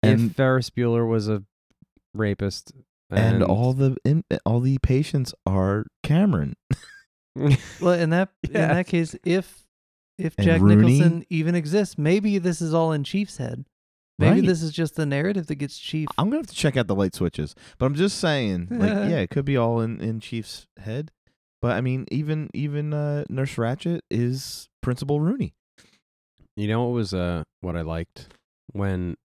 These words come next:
Speaker 2: I liked when, uh, McMurphy was talking to the, like, the doctor, like, the guy who
Speaker 1: Mm-hmm.
Speaker 2: runs the place.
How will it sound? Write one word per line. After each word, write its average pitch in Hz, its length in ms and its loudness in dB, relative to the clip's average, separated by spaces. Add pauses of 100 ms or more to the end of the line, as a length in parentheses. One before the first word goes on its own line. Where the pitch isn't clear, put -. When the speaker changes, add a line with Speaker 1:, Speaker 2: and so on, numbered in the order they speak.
(200)
Speaker 2:
I 95 80 -4
liked 104 280 -6
when, 90 440 -6 (500)
uh, 82 500 -6 (400)
McMurphy 85 760 -8 (680)
was 95 200 -8
talking 82 360 -8
to - 160 -10
the, 82 160 -10 (160)
like, 80 240 -8 (140)
the 90 80 -8
doctor, 85 560 -6
like, 82 160 -10
the 82 80 -10
guy 82 180 -8
who 85 100 -8
Speaker 1:
Mm-hmm. 110 100 0
Speaker 2:
runs 110 200 -2
the - 80 -12
place. 90 380 -8